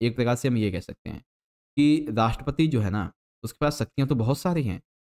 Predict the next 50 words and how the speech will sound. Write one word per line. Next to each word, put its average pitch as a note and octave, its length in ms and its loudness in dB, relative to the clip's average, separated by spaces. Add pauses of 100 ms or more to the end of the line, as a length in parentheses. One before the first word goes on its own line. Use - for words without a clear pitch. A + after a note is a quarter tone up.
लेकिन C3 180 2
वह D#3 80 2
उपयोग D3 560 2
उनका B2 280 0
तभी B2+ 320 2
कर D3 120 -2
सकता - 280 -4
है C3+ 60 2
जब G#2+ 200 -2
वो D#3 280 -2 (240)
मंत्री B2 400 2
परिषद G2+ 360 -2
की F3 320 -2 (140)
सलाह G#2+ 260 0
लेता - 280 -10
है, G2 100 -10 (500)
ठीक D3+ 100 -2
है। D#3+ 60 2
तो - 340 -8
आ B2 140 2
जाइए B2+ 160 4
क्वेश्चन C3 300 0
देखते B2+ 200 -2
हैं B2+ 60 0
बच्चों, C3+ 220 -4
क्वेश्चन C3+ 380 -4
क्या B2+ 120 -2
है? D3 180 -4 (480)
कि G#3 80 2
भारतीय D3 920 2
संसद C3 440 0
व्यवस्था A2+ 400 0
में F2 180 -4 (360)
राज्य C3 420 2
का C#3 160 0
प्रमुख C3 480 -2
कौन F#2 220 -2
है। F#2 100 -10 (140)
तो A#2 60 -4
पहली A2+ 260 2
लाइन B2+ 160 2
में B2+ 120 2
पढ़ा, B2+ 360 -2
राज्य G#2+ 200 0
का B2 80 0
प्रमुख A#2+ 220 -2
कौन C3+ 240 0
है? D#3 280 0 (260)
राष्ट्रपति G#2+ 640 0
है, F#2+ 180 -10